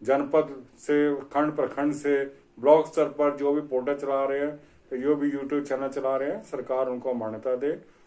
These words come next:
वो एक पॉलिसी बनाओ, अगर पॉलिसी के हिसाब से अगर वो वैध है तो उनको ये उनके कार्ड बना के दो, उनको वैधता दो, उनको विज्ञापन दो। ये सारी डिमांड हम लोगों की चल रही है। तो दोस्तों, फिर मैं कहूँगा कि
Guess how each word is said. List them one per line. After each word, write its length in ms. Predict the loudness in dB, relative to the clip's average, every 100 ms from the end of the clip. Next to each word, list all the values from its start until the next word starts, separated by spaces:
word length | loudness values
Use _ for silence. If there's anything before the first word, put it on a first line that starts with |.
| _ 0
वो 120 | 6
एक 200 | 6 6
पॉलिसी 340 | 4 4 4 4
बनाओ, 460 | 6 4 4 0 -18 _ 0
अगर 240 | 4 6
पॉलिसी 420 | 6 4 4 -2
के 120 | 0 0
हिसाब 320 | 4 4 4
से 160 | 4
अगर 220 | 2 2 4
वो 140 | 4
वैध 240 | 4 4
है 500 | 2 0 0 -4 -14 -20 _ -4
तो 80 |
उनको 240 | -4 0 0
ये 60 | 0
उनके 240 | 0 -2
कार्ड 260 | 0 2 2
बना 220 | 0 0
के 160 | -2
दो, 240 | -4 -6 -10 -20 _
उनको 260 | -12 0 2
वैधता 460 | 2 0 2 2 2
दो, 260 | 0 -2 -12 _ -8
उनको 280 | -2 0 2
विज्ञापन 520 | 0 0 2 0 0
दो। 240 | -2 -2 -12 _ _ -10
ये 80 |
सारी 300 | 0 2 2
डिमांड 360 | 2 0 0 -2
हम 160 | -2 -2
लोगों 200 | -2 -2
की 220 | -6 -6
चल 160 | -6
रही 240 | -6 -4 0
है। 120 | -2 -2 -18 -20 -20 _ _ _
तो 440 | 0 4 6 4 0 -10
दोस्तों, 460 | 0 2 2 2 0 -2 -14 _ -20 _ _ _ _ 0
फिर 140 | 2
मैं 160 | 4 4
कहूँगा 360 | 4 4 4 2 -2 -16 _ _ _ _
कि 480 | -6 -2 0 0 0